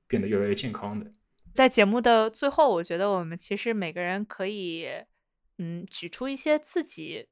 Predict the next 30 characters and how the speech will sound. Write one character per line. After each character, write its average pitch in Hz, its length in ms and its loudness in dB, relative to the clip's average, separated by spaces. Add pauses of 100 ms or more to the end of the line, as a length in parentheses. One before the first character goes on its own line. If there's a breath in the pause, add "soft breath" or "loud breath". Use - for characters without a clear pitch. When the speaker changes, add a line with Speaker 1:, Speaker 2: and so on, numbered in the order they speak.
(280)
Speaker 2:
觉 180 300 0
得 214 480 6 (380)
值 208 160 -2
得 254 160 6
尝 190 340 -4
试 294 240 2
的 170 100 0
东 170 260 -6
西， - 280 -6 (460)
就 269 160 4
是 233 100 -2
从 208 160 -2
个 208 160 4
体 202 100 -2
的 175 100 0
角 175 200 -2
度 175 100 -6
上 185 200 -6
来 165 120 -4
讲， 165 240 -6
如 170 200 -4
何 180 240 -2
去 190 280 -4
控 240 300 -6
制 175 140 -2
自 185 180 -4
己 - 180 -8
的 165 560 -2 (200)
screen 226 340 2
time， 196 380 -4